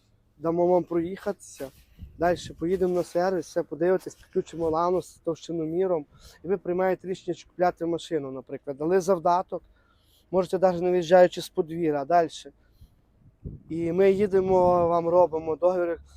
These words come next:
купівлю-продажу, експерта, і при, е, бажанні ця послуга стоїть в районі сто доларів, е, на будь-який день очередь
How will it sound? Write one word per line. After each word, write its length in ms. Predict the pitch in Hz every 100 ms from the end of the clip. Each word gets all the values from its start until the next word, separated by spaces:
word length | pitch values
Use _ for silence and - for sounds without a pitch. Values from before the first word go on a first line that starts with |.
| - - -
купівлю-продажу, 840 | 202 185 170 - 190 196 196 151 156 - - _
експерта, 680 | - - 196 196 - 151 147
і 220 | 156 151 -
при, 420 | 165 165 165 160 - _ _ _ _
е, 260 | 131 131 135 139
бажанні 720 | 180 165 214 233 208 175 160
ця 140 | - 175
послуга 440 | 185 170 165 170
стоїть 320 | 165 185 175
в 40 | 160
районі 320 | 170 170 170
сто 220 | - 170
доларів, 500 | 160 202 202 185 180 _ _ _ _ -
е, 420 | 139 139 139 135 - -
на 120 | 165
будь-який 500 | 156 196 - 170 185
день 340 | 160 190 202 185 _ _ _
очередь 500 | - 190 - 185 180